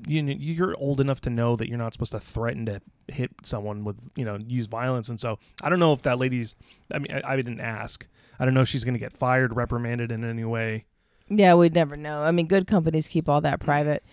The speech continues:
Speaker 2: And she's a district employee anyway, so, you know, even if nothing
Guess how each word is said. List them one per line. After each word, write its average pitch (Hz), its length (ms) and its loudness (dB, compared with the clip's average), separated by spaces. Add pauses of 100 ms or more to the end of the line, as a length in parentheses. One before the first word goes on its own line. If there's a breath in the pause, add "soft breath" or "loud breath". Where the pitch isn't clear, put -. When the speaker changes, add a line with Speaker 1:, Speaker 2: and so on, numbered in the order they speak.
(300 soft breath)
Speaker 2:
And 180 120 -4
she's 240 160 -2
a 202 60 6
district 160 400 2
employee 135 520 2
anyway, 143 480 2
so, 143 400 -2 (640 soft breath)
you 156 100 -4
know, 139 160 0
even 170 280 2
if 143 300 -2
nothing 151 600 0